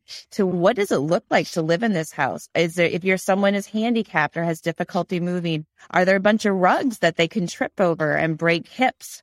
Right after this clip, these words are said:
for example? So really thinking through environmental components. And then, of course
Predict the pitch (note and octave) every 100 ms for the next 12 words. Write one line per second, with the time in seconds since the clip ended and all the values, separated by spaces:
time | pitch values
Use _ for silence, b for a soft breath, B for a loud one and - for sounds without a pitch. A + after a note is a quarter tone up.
0 | _ E3 D#3+ D#3 C#3+ - - E3 _ _
1 | - - G3 F#3+ G#3+ A#3 A#3+ - G3+ G3+
2 | F#3 - F#3 E3+ D#3+ E3 E3 D#3+ D3+ D#3+
3 | E3 E3+ D3+ D3+ D3 D3+ D3+ - G3 A3
4 | G#3+ - D4+ C4 A3+ A3